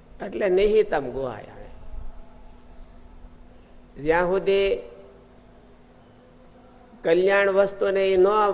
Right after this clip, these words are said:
પારખી શકે ત્યાં સુધી ધર્મ હાથમાં ન આવે. આત્યંતિક કલ્યાણ શું છે એને ન પારખી શકે ત્યાં સુધી ધર્મ નો હાથમાં આવે.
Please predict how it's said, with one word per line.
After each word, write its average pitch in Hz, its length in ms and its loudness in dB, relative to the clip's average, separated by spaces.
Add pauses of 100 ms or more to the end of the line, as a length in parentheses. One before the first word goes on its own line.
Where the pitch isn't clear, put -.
પારખી 190 400 2
શકે 143 420 -2 (640)
ત્યાં 170 200 0
સુધી 165 260 -2
ધર્મ 160 320 -2
હાથમાં 143 460 -4
ન 107 60 -12
આવે. 104 260 -18 (960)
આત્યંતિક 190 640 -4
કલ્યાણ 202 400 2
શું 202 200 0
છે 180 380 0 (1040)
એને 170 240 4
ન 185 220 2
પારખી 175 580 0
શકે 131 160 -8
ત્યાં 156 220 -6
સુધી 165 220 -4
ધર્મ 156 340 0
નો 170 140 0
હાથમાં 123 400 -10
આવે. 85 180 -20